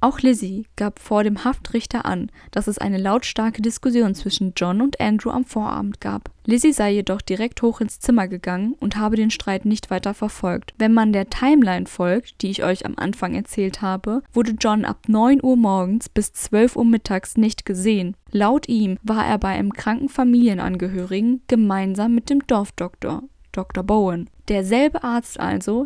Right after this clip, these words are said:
der bei den Bordens im Haus war, um Abbys und Andrews Leiche zu untersuchen. Eine merkwürdige Unstimmigkeit in seinem Alibi, oder nicht? Außerdem wurde Abby tot im Gästezimmer aufgefunden, in welchem John laut eigenen Angaben nächtigte.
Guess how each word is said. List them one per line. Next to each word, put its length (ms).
der 120
bei 100
den 200
Bordens 440
im 240
Haus 340
war, 260
um 180
Abbys 440
und 240
Andrews 340
Leiche 280
zu 120
untersuchen. 640
Eine 180
merkwürdige 640
Unstimmigkeit 680
in 120
seinem 220
Alibi, 460
oder 180
nicht? 340
Außerdem 560
wurde 240
Abby 240
tot 320
im 80
Gästezimmer 640
aufgefunden, 760
in 140
welchem 300
John 340
laut 260
eigenen 340
Angaben 560
nächtigte. 640